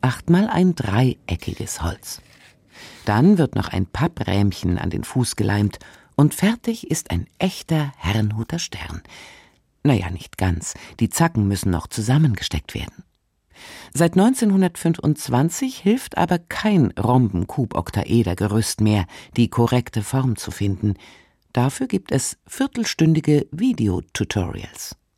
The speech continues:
Zumindest im Film ist der Stern dann zusammengesteckt und kann leuchten.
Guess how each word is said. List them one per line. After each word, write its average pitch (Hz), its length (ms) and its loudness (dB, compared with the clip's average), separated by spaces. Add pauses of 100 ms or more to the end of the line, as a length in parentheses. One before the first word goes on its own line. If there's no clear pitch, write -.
(500)
Zumindest 196 600 6
im 185 160 2
Film 160 540 0
ist - 200 0
der 156 80 2
Stern 160 360 4
dann 127 280 2
zusammengesteckt 165 920 0 (560)
und 262 380 -2
kann 143 220 2
leuchten. 104 580 -4